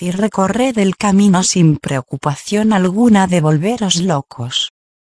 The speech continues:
Porque quiero llevaros a la casa de mi padre, quiero traer a mis hijos de regreso y prepararles una viviendo en el reino espiritual. Pero solo un camino lleva allí,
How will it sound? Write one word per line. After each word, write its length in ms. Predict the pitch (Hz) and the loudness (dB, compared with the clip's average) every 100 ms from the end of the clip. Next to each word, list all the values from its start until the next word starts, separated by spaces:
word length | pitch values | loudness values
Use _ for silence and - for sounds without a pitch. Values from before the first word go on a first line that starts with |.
| _ _ _ _ | _ _ _ _
Porque 400 | - 180 - 202 | -4 -4 -2 -6
quiero 340 | - 208 240 180 | -4 -2 0 0
llevaros 720 | 151 156 185 240 226 175 160 | -2 -4 -2 -2 0 -2 -2
a 40 | |
la 120 | 147 | -4
casa 420 | - 165 170 - | -4 -4 -2 -4
de 160 | 160 165 | 0 2
mi 140 | 175 | 2
padre, 500 | 160 156 147 147 147 147 _ _ _ _ | 2 0 0 0 0 -2 _ _ _ _
quiero 380 | - 185 156 139 | -2 0 0 -4
traer 480 | - 175 180 214 226 | -4 -2 0 0 0
a 120 | 185 | 2
mis 300 | 156 147 - | 2 2 -2
hijos 420 | 226 - 156 143 | -6 -4 -2 -2
de 180 | 147 147 | -2 -2
regreso 640 | 147 147 175 202 - 269 | -4 -4 -2 -2 -2 -2
y 120 | - 240 | -2 -2
prepararles 960 | 233 233 185 180 220 247 208 208 - | -2 -4 -2 0 0 2 0 0 0
una 260 | 226 240 185 | 2 4 2
viviendo 680 | 156 151 202 254 233 202 214 | 0 0 2 4 4 4 2
en 180 | 226 208 | 2 2
el 160 | 175 | 2
reino 480 | 147 151 190 220 196 | 0 0 2 4 2
espiritual. 1000 | 156 - 160 151 147 - 151 131 123 131 _ _ _ _ _ _ _ _ | 0 -4 -4 -4 -6 -6 -4 -4 -6 -10 _ _ _ _ _ _ _ _
Pero 260 | - 233 226 | -6 -2 0
solo 380 | - 202 170 170 | 0 0 0 2
un 140 | 175 | 0
camino 500 | 180 202 196 202 185 | 0 2 4 4 4
lleva 460 | 190 180 196 202 - | 2 0 2 0 0
allí, 460 | 185 156 147 151 | 0 2 2 2